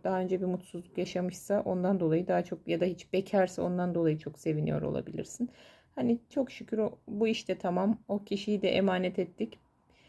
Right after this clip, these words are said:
Yani hani herkesin sorumluluğunu kendi üzerinde hissediyor olabilirsin. Şurada bir böcekle ilgilenen bir ekip var. Kırk ayak gibi bir şey. Aile içi, ay çok kötü oldum, inanın.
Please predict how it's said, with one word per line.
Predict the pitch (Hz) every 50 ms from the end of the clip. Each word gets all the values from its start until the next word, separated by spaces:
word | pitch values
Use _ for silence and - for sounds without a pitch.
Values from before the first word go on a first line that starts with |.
| _ _ _ _ _
Yani | - 185 185 202
hani | 226 254 254 254 240
herkesin | 247 285 285 285 - - 240 - 269
sorumluluğunu | 247 - - 220 214 214 214 214 208 214 214 220 233
kendi | - 226 196 196 196
üzerinde | 208 196 196 190 180 185 185 190 196
hissediyor | 180 - - - 190 180 170 175 175 170
olabilirsin. | 160 156 156 143 139 151 - 156 - - - 226 254 277 - - _ _ _ _ _ - - - _ _ _ _
Şurada | - - 247 254 - 240 226 226
bir | 233 220 214 - - - - -
böcekle | 175 180 180 180 214 202 196 - 226 226 - - 202 175
ilgilenen | 180 170 170 180 180 175 175 185 196 202 196 185
bir | 190 190 - - - _
ekip | 170 160 - - - - -
var. | 151 151 165 175 - - - _ _ _ _ _ _ _ _ - - - - - - - - - _ _ _ - - _ _ _ _ _ _ _ _
Kırk | - - 254 240 - -
ayak | 240 233 240 240 - -
gibi | 247 226 226 240 214
bir | 233
şey. | 233 - - 247 247 254 247 - - - - - - - - - - - - - -
Aile | 208 202 202 196 202 214 208
içi, | 208 - - - -
ay | 208 208 208 202 196
çok | - 190 185 -
kötü | - - 180 - - 190
oldum, | 185 180 185 - 185 185 -
inanın. | - 190 190 185 190 190 190 185 185 190 214 196 -